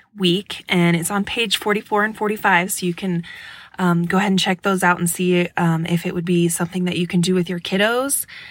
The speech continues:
Um, and I just pray that that would be a huge blessing for you and your kids. And,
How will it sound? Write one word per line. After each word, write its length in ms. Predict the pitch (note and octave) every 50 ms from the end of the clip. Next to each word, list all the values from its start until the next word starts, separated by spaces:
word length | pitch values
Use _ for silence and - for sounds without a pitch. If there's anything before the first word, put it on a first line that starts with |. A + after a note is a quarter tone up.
| - - - _ _
Um, 600 | - F3+ E3+ E3 E3 D#3+ D#3 D#3 D#3 D#3 F3 G3 - _ _ - - _
and 120 | - F3+ E3+
I 80 | E3+
just 200 | E3 F#3 - -
pray 180 | - - E3+ E3+
that 140 | E3 E3 E3+
that 180 | E3+ D#3+ D#3
would 120 | E3+ E3+ D#3
be 360 | E3+ E3+ D#3+ D#3+ D#3 D#3 D#3+ - -
a 120 | E3+ E3
huge 360 | D#3 - - F#3 F3 D#3+ -
blessing 360 | - E3+ D#3+ E3 F3 E3+ F3
for 140 | E3+ - F3+
you 180 | E3+ D#3+ D#3 D#3
and 80 | D3+
your 120 | D3+ D3+ D3
kids. 480 | - - E3 E3 F3+ G3 - - - - - - - - - - - - _
And, 640 | - F3+ E3+ D#3+ D#3 D3+ D3+ D3 D3 D3+ D#3 E3+